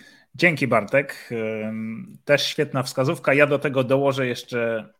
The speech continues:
swoją. Tak, ym, tutaj znalazłem taki cytat Johna Woodena, słowa, które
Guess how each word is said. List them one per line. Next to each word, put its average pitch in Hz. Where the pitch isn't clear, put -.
swoją. 131
Tak, -
ym, 120
tutaj 127
znalazłem 135
taki 123
cytat -
Johna 135
Woodena, 123
słowa, 120
które 117